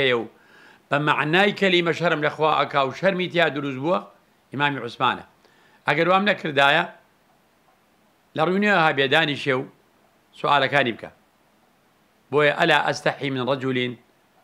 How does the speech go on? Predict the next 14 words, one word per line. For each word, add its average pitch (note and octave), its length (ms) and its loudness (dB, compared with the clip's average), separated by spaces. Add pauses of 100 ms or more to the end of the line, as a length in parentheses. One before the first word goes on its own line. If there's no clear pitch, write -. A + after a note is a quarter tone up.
(100)
تەستەحی B2+ 520 -6
منه B2+ 260 -4 (180)
ئەلمەلائیکە." A2+ 640 -4 (720)
فەرمی: C3 240 -4
"عائیشە، C#3 420 0
من C#3+ 180 -4 (580)
ئەبێ C#3 160 -8
شەرم C#3+ 280 -4
لە B2+ 140 -2
کەسێ C#3 240 -4
بکەم D#3+ 260 0 (680)
کە - 100 -10
فریشتەکان، B2+ 760 -2 (640)
کە - 80 -16